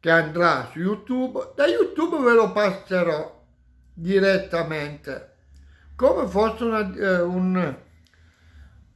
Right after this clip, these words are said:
come si dice la parola? Beh, vabbè, ehm, una diretta, una diretta che mi ascolterete, perché sia TikTok che Instagram, eh, che, mm,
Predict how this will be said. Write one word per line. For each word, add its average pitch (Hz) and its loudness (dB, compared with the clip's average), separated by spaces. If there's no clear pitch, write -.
come 165 -6
si 170 -6
dice 185 0
la 147 0
parola? 185 0
Beh, 180 0
vabbè, 156 -2
ehm, 131 -12
una - -16
diretta, 170 0
una 233 0
diretta 233 2
che 254 2
mi 240 0
ascolterete, 208 -2
perché 180 0
sia 233 0
TikTok 175 -6
che 151 -6
Instagram, 160 0
eh, 156 -2
che, 156 2
mm, 131 -10